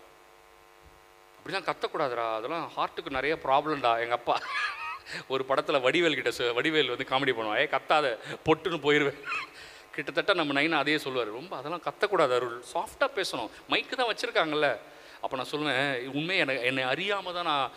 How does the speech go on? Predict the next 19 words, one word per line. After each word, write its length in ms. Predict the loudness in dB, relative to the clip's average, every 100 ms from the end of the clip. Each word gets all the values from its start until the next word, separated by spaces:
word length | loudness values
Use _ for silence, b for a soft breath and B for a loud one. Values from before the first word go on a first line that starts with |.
| B
அந்த 200 | -4 0
ஆர்வத்தை, 480 | 2 2 0 -2 -2
அந்த 120 | -2
உத்வேகத்தை 800 | -4 -4 0 2 2 2 2 2 B B
நான் 0 |
சத்தமா, 520 | 0 0 -2 0 2
மகிழ்ச்சியா, 1000 | 4 4 4 2 2 2 2 4 6 4 0 -8 -20 -2
கோவம் 240 | 4 6 8
வரும்போது 340 | 6 6 4
கோவமா 580 | 4 6 8 8 6 4 B B
நான் 0 |
வெளிப்படுத்துறேனே 800 | -2 2 2 2 0 2 2 2
ஒழிய, 460 | 0 4 4 4 2 B B
முழுசா 340 | 4 8 8 6
கொடுக்கணும் 420 | 4 4 -2 0
கடவுளுக்கு." 440 | 4 4 2 -2 -8 -18 -20 -20 -20 -20 -20 -20 -2
கடவுளுக்கு 20 |
எப்படி 400 | 4 4 4 2
கொடுக்கணும்? 340 | 2 2 0